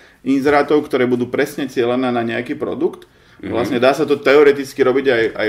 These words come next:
Speaker 1: ručne, ale nikdy to nebude mať takú kvalitu a také ako keby automatické obhospodarovanie,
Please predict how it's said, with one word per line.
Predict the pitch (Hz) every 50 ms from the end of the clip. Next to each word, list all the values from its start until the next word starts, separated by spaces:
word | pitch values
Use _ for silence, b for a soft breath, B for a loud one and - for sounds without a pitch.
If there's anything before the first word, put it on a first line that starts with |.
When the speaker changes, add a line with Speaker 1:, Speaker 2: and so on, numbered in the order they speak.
| 110
Speaker 1:
ručne, | 113 120 117 - 165 147 127
ale | 120 117 113
nikdy | 127 123 127 139 123
to | 131
nebude | 123 123 120 120 123 120 123
mať | 123 120 127 117 -
takú | 131
kvalitu | 123 - 117 117 110 113 113 123
a | 113 110
také | 107 113 107 - 110 101
ako | 101 - -
keby | - 120 107 113 113
automatické | - 110 120 117 131 123 120 120 123 120 - - 117
obhospodarovanie, | - 113 120 123 131 123 - - 135 117 117 117 117 113 113 113 113 113 117 127 127 127